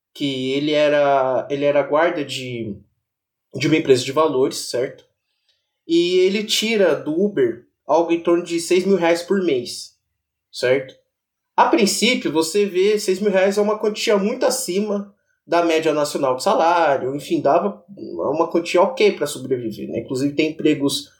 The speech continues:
públicos que pagam apa-, aparentemente algo parecido. Mas assim, se você olhar, descontar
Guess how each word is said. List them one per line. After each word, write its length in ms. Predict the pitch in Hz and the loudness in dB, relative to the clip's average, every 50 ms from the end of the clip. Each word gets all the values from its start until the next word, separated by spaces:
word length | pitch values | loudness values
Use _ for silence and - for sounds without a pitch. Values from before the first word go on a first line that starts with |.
| _ - | _ 2
públicos 400 | - 156 170 185 180 190 180 - | 4 4 4 2 0 -2 -4 -4
que 100 | - 202 | -6 -4
pagam 320 | - 165 151 160 165 170 | 0 0 0 2 2 0
apa-, 680 | 170 170 - 170 165 165 - - - 165 147 139 135 - - | 0 0 2 0 0 0 -2 -4 -2 0 2 2 2 0 0
aparentemente 840 | 143 139 170 156 143 147 - - 156 160 160 - - - 170 165 - - | -2 -2 -2 -2 -4 -4 -6 -6 -8 -6 -8 -8 -6 -2 -2 -2 2 2
algo 240 | 139 147 147 165 - | 2 2 2 0 0
parecido. 500 | - 147 165 170 165 - - 95 - - - - _ _ _ _ _ _ _ _ - - - _ | 2 2 2 2 0 -4 -8 -10 -14 -16 -20 -20 _ _ _ _ _ _ _ _ -20 -20 -10 _
Mas 220 | 208 208 220 233 247 | 0 2 2 2 2
assim, 380 | 262 254 - - 247 226 196 | 0 -2 -4 -4 -4 -4 -4
se 80 | 175 - | -2 0
você 320 | 208 202 196 202 - 269 277 | 0 0 0 0 -2 0 0
olhar, 560 | 302 277 240 233 220 208 202 208 - - - - _ _ - 185 | 2 2 2 2 2 2 2 2 0 -4 -10 -20 _ _ -8 -8
descontar 840 | 180 - 185 185 - - 196 175 175 170 - 151 127 113 - - - | -6 -4 -6 -4 0 0 0 0 0 0 0 0 0 0 -2 -8 -16